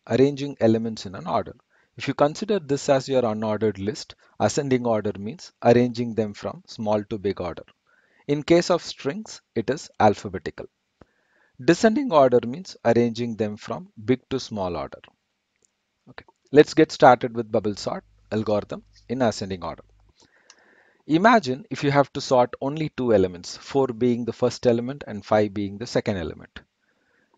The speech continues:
Here, four is already less than five, so you no need to do anything as they are already in ascending order. But if five as your first element and four as your second element, five is greater than four, so we must swap.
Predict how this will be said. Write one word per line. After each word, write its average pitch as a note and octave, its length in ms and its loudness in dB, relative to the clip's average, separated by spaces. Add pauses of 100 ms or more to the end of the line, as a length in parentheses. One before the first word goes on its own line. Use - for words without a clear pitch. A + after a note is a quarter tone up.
(280)
Here, C3+ 480 4
four F#3 340 2
is E3+ 320 -6
already D3 400 4
less B2 280 8
than A#2 260 2
five, F#2 320 0 (260)
so - 140 -4
you A#2+ 180 0
no B2+ 160 -2
need E3+ 240 -10
to D3+ 80 -6
do C#3 160 -2
anything A2+ 600 -4
as A2 260 2
they A2+ 120 4
are G#2+ 120 2
already A2 480 0
in G#2+ 100 -4
ascending G2+ 380 -8
order. G2 240 -4 (640)
But A2 340 6 (140)
if C#3 140 -4
five F3+ 360 2
as F3+ 220 -4
your D3+ 100 -2
first - 360 0
element G#2 360 -2
and A2+ 180 -10
four A#2 280 0
as G#2 160 0
your G2+ 100 -6
second C#3+ 380 -2
element, F2+ 420 -6 (800)
five D3+ 320 8
is C3+ 160 -6
greater C3+ 320 4
than A2+ 240 0
four, F#2+ 360 -12 (280)
so B2+ 140 -2
we A#2 180 0
must B2+ 240 -4
swap. - 400 -2